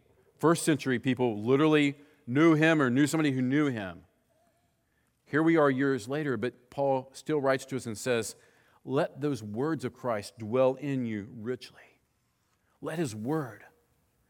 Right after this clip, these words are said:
And, I, and, and again, even a church that's Bible-centered, Jesus-centered like ours, I still think we're all tempted, if we really are pursuing Jesus, to look for those mystical experiences and those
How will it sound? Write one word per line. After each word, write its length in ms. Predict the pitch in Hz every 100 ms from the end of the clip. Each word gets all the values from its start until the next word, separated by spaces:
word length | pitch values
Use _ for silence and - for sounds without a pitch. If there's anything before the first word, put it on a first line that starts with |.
| _ _ _ -
And, 140 | 170
I, 60 | 165
and, 140 | 170
and 140 | 165 156
again, 420 | 131 220 226 113 - _ _ _ _ _ _ _ _ _ _ _ _ _ _ _ _ _ _ _
even 300 | - 220 233
a 80 | 180
church 360 | 135 180 170 -
that's 140 | 127
Bible-centered, 1400 | 95 135 135 151 151 147 135 - 139 127 135 123 127 127
Jesus-centered 720 | 95 135 135 123 135 120 123
like 180 | 107 101
ours, 320 | 113 113 98 95
I 100 | 123
still 240 | - 165
think 220 | 151 139 110
we're 160 | 113
all 220 | 123 117
tempted, 460 | 117 139 135 110 95
if 160 | 117 101
we 80 | 110
really 400 | 101 127 139 131
are 80 | 104
pursuing 480 | - - 127 110
Jesus, 460 | 90 113 92 90 - _ _ _ _
to 100 | -
look 240 | 123 135 135
for 100 | 135
those 280 | 117 107 - _ -
mystical 500 | 139 131 139 135 123
experiences 800 | 110 - 120 120 117 117 98 95
and 120 | 110
those 200 | 110